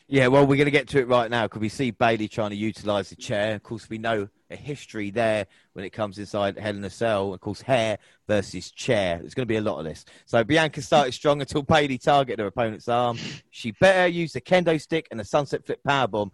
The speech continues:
as she dominated the action. Again, a nice callback to the kendo sticks with Belair putting Bayley through them, uh, set up between the cage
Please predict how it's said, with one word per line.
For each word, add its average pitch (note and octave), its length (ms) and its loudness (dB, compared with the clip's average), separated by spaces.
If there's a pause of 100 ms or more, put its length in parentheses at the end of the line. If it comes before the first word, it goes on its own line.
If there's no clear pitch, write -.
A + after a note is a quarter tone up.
(260)
as G#2 120 -6
she G#2 120 -6
dominated A2 440 -2
the A2 100 -2
action. G#2+ 380 -2
Again, A#2 300 0
a G#2+ 40 -4
nice C#3 320 0
callback B2+ 440 -4 (280)
to - 80 -12
the G2+ 80 -6
kendo D#3 380 2
sticks - 340 -8
with G2 140 -10
Belair A2+ 260 0
putting G#2 220 -6
Bayley B2 300 -2
through A#2 260 -4
them, G#2+ 220 -6 (360)
uh, G#2+ 220 -2
set A2+ 180 -6
up G2+ 160 -2
between A2 260 -6
the F#2+ 60 -10
cage G2+ 480 -6